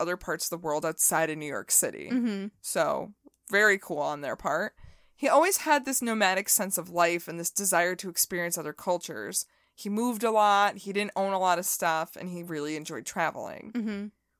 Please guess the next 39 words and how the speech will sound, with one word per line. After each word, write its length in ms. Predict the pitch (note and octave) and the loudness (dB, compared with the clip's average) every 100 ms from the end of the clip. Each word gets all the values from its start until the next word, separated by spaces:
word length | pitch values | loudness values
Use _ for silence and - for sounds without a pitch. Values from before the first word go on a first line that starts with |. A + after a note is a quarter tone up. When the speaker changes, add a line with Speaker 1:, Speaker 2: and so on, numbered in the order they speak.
| - | -2
Speaker 1:
One 180 | C#4+ G#4+ | 0 2
of 60 | |
these 200 | G#4 G4 | 2 0
trips 320 | - D4 C4+ A#3+ | 0 -2 -2 0
landed 300 | G#3+ G#3+ G#3+ | 0 -2 -4
him 280 | G#3+ G3+ | -2 -2
in 100 | E3+ | -2
the 80 | F3 | -6
Himalayas 600 | F3 A#3 C4+ G3 F3 F#3 | -4 -2 0 2 0 0
in 100 | F#3 | -2
Nepal, 460 | G3+ - E3 C3+ C3+ | -6 -4 0 2 2
where 100 | F3 | -2
he 140 | - F#3+ | -4 -2
met 220 | F#3 - | -2 0
exiled 440 | F3+ G3 F#3+ F#3+ | -2 0 0 0
Tibetan 380 | - F#3+ - F#3 | -2 -4 -4 -2
monks 520 | A3 C#4+ A#3+ - - - | 4 4 4 2 0 -2
who 100 | C4 | -2
were 100 | C4 | -2
protesting 640 | - C4 C4 C#4 - A#3 | 0 0 0 -4 -4 -6
the 80 | A3+ | -6
Chinese 440 | - G3 F3+ F#3 | -4 -4 -4 -6
rule 200 | F3 F3 - | -2 0 4
over 260 | A#3 F3+ | 2 2
them. 320 | - F#2+ - A3 _ | -4 -4 -6 -14 _
He 160 | C4+ | -4
was 80 | E4+ | -2
inspired 520 | G#4 F#4+ - B3+ B3+ B3+ | 0 0 2 4 4 2
by 100 | G#3+ | 0
their 140 | G3+ | 0
nonviolent 640 | G3 G3 A#3+ C4 A#3 B3 G3+ | 2 2 4 2 2 0 -4
ways 220 | G#3 A#3+ | -4 -4
of 80 | - | -4
protest 600 | F#3 C#3+ G3+ F3 - - | -6 -4 -2 -2 -2 -6
and 120 | G#3+ - | -6 -4
adapted 480 | G3 A3+ C4 - D4 | 0 2 2 0 -8
to 100 | E4 | -6
their 120 | F4 | -6
practices. 840 | - - - A3 - D#2+ - - | -2 -2 -2 -8 -6 -4 -4 -4